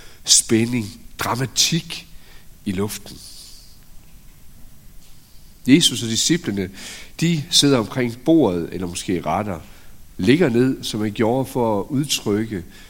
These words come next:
på den tid, at man var frie mennesker, at man var frie mænd. Og der ligger de og spiser påskemåltidet. Og samtidig så spiser de det også med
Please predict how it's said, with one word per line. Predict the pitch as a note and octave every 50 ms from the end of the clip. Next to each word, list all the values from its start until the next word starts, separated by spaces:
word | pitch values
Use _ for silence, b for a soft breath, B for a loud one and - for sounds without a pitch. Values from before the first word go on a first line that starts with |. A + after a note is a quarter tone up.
| B B
på | - B2
den | A2+ B2 C3 C3
tid, | - - - D#3 E3+ D3+ - -
at | F#2+ G2 G2 -
man | G2+ F#2+ F#2+ G2 F#2 F#2
var | F2 F2 F2 F2 F2 E2+ B B B B B
frie | - - - A#2+ A2 G#2+ A#2 C3 D3 D#3 D3 C3 B B B B B B
mennesker, | F#2+ G2 G#2+ C3 - - - B2+ G2+
at | G2 G2
man | G2 G2
var | G2 F#2
frie | G2 - - A2+ A#2 C3 D3+ D#3 D3 B2+ - -
mænd. | G#2+ A2 B2 B2+ B2
Og | A2+ A#2 -
der | F3+ D#3+
ligger | D3 D#3+ F3 F3 D#3
de | - - A#2 G2+ F#2+ B B B B B B
og | A2 -
spiser | - - - D3 D3 C3 - - A#2+ G2+ F2+ B B B B B B -
påskemåltidet. | - A#2 A2+ A#2+ - - - - F#2 F2 F2+ - - - - F#2+ F2+ G2 G2 - - - G2 F2 E2 D2 - - - - - - - - - - - - - - -
Og | C#3 C3
samtidig | - - D#3 E3+ F#3 - - - C#3 A2+ F#2+ G2 F#2+ E2+ - B B B B B B B B B B
så | B - - - D3+ D3 D#3+ D#3 - - - - - - - - - - - - - - - - - - - -
spiser | - - - G3 G3 - D3 A#2+
de | A#2 A#2+
det | G#2+ A2 G2+
også | G2 A#2 C#3+ C#3 - - A#2+
med | A2 A2+ A#2 A#2+ A2